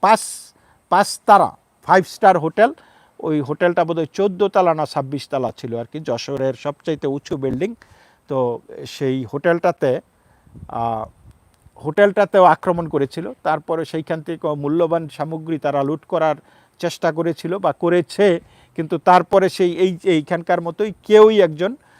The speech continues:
অতি উৎসাহী হইয়া নিচের তলায় আগুন লাগিয়ে দিয়েছে। সেইখানেও কিন্তু প্রায় তেত্রিশ চৌত্রিশ জন মারা গিয়েছিল এবং তার মধ্যে অধিকাংশই লুটেরা ছিল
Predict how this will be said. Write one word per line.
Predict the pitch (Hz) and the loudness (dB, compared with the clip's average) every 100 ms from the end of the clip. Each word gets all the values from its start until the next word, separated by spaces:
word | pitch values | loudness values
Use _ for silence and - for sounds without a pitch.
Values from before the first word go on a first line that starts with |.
| _ - | _ -4
অতি | 214 247 | -4 0
উৎসাহী | 233 202 - 190 185 | -2 -2 2 4 4
হইয়া | 175 202 381 311 | 2 0 -2 -8
নিচের | 160 - 190 | -6 -2 0
তলায় | 175 175 165 | 2 4 4
আগুন | 147 165 180 | 4 0 0
লাগিয়ে | 175 170 170 | 0 0 -2
দিয়েছে। | 165 156 202 | -2 -4 -6
সেইখানেও | 185 202 202 214 208 | -6 -6 -2 -2 -2
কিন্তু | 202 190 202 185 - - _ _ - | -4 -2 -2 -2 -6 -20 _ _ 0
প্রায় | 175 175 _ | 2 2 _
তেত্রিশ | 214 196 - 208 190 | -4 -4 -4 -4 -2
চৌত্রিশ | 202 196 208 190 175 | -2 -2 -2 -4 -2
জন | 160 156 | -2 0
মারা | 147 156 | 2 2
গিয়েছিল | 147 143 135 - 156 269 _ _ _ | 2 0 -2 -4 -12 -14 _ _ _
এবং | 156 160 156 | -4 -4 0
তার | 165 170 | 0 2
মধ্যে | 175 156 | 0 2
অধিকাংশই | 160 160 160 170 156 214 | 2 2 0 -2 -2 -4
লুটেরা | 208 151 156 143 120 | -2 -2 0 0 -2
ছিল | - 104 | -8 -16